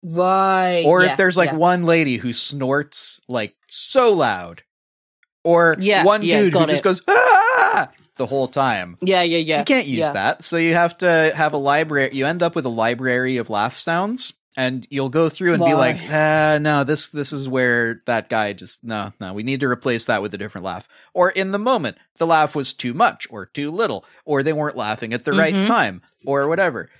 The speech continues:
Speaker 1: Mm-hmm.
Speaker 2: or it wasn't the right take, but the laughter from the other take was
Speaker 1: Mm.
Speaker 2: great. So you end
Speaker 1: Mm.
Speaker 2: up splicing that together. So even when they say it was, like, recorded in front of a live studio audience,
Speaker 1: Yeah.
Speaker 2: it's still not the actual
Speaker 1: It, it,
Speaker 2: laughter.
Speaker 1: it never really is.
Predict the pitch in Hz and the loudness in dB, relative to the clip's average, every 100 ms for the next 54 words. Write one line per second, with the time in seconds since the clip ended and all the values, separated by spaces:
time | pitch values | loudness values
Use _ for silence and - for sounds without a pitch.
0 | - 220 165 139 143 156 151 156 156 156 | -4 -2 2 2 2 -2 -4 -4 0 0
1 | 147 - 220 165 143 127 - 123 131 131 | 0 -2 -2 -2 -4 -6 -6 -4 -2 -2
2 | 139 131 143 147 190 185 202 226 220 180 | -4 -8 -8 -4 -2 0 0 0 -2 -2
3 | 165 - 135 139 135 131 - - - 151 | -4 -2 0 0 2 -2 -2 -12 -8 -4
4 | 127 120 123 123 107 - 107 135 104 85 | -4 -4 -6 -6 -6 -6 -4 -2 -4 -10
5 | - - 127 170 190 185 147 135 127 120 | -10 -6 -4 -4 -4 -2 -2 -2 -2 -2
6 | 143 127 117 110 113 98 107 - 117 117 | 0 -2 -2 -6 -8 -8 -14 -8 -6 -6
7 | 107 107 98 110 104 101 101 98 - 98 | -8 -12 -8 -8 -6 -6 -6 -8 -10 -10
8 | 95 101 127 180 180 151 156 - 240 214 | -8 -2 -2 0 0 0 -2 0 0 2
9 | 170 147 135 131 110 - - 123 110 107 | 0 0 -2 -6 -8 -8 -4 0 0 0
10 | 101 196 - 117 107 214 208 196 175 175 | -2 -4 -4 -2 0 2 0 0 -2 -2
11 | 170 160 175 151 131 143 - | -2 0 -2 -2 -6 -12 -16